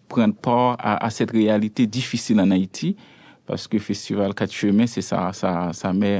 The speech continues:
en, en évidence les réalités, ce qui se passe dans la société politique, sociale et économique.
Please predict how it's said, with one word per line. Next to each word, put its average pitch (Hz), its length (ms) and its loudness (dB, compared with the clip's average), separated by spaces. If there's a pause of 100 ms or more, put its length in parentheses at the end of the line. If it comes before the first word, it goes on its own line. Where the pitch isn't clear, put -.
en, 95 220 -2
en 95 140 -2
évidence 92 640 -2 (600)
les 92 180 2
réalités, 92 400 2
ce - 140 -6
qui - 100 -6
se - 160 -4
passe 98 300 0
dans 95 80 0
la 87 140 0
société 92 800 -2
politique, 95 580 -4
sociale 95 600 -2
et 90 60 2
économique. 92 680 0